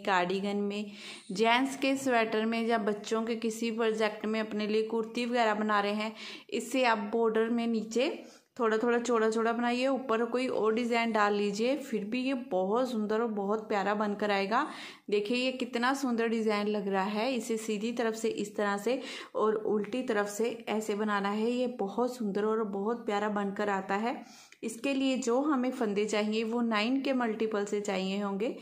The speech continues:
नौ फंदों में ये वाला डिज़ाइन, देखिए ये वाला डिज़ाइन हमारा चार फंदों में और पांच फंदों में ये,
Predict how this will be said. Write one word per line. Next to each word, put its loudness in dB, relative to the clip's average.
नौ 4
फंदों 2
में 0
ये 2
वाला 2
डिज़ाइन, 2
देखिए -6
ये 4
वाला 4
डिज़ाइन 2
हमारा 2
चार 2
फंदों 0
में 2
और 0
पांच 2
फंदों 0
में 2
ये, -2